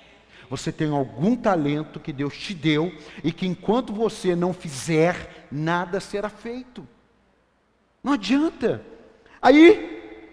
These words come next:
com a força que você tem, vá libertar Israel das mãos de Midian. "Não sou eu quem o está enviando?"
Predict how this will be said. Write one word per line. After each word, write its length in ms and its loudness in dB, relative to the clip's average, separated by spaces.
com 180 6
a 80 6
força 680 4
que 120 -4
você 540 -2
tem, 480 -2
vá 440 8
libertar 680 4
Israel 500 4
das 260 0
mãos 300 -2
de 80 -6
Midian. 460 -2
"Não 220 8
sou 260 10
eu 240 12
quem 240 4
o 100 0
está 300 0
enviando?" 720 0